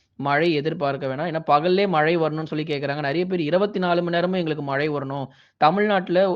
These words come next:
சென்னையில ஆரம்பிச்சு கன்னியாகுமரி வரைக்கும் ஒரே நேரத்துல மழை பெய்யணும்லாம் கேக்குறீங்க." அப்படிலாம் ஒரே நேரத்துலலாம் எல்லா மாவட்டத்திலலாம் மழை வராது, அப்படி எதுவும் எதிர்பார்க்காதீங்க.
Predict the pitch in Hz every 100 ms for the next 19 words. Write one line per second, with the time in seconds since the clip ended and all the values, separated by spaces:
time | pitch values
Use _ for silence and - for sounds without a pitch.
0 | - - 156 180 190 170 160 160 156 180
1 | 151 175 175 165 156 151 165 180 147 180
2 | 208 185 165 160 151 147 160 170 147 143
3 | 151 147 139 135 135 - - 139 170 165
4 | 175 170 156 170 165 151 147 147 151 147
5 | 147 143 143 143 143 143 151 139 139 143
6 | 131 135 139 - - - _ 131 180 180
7 | 165 185 156 170 170 147 151 139 135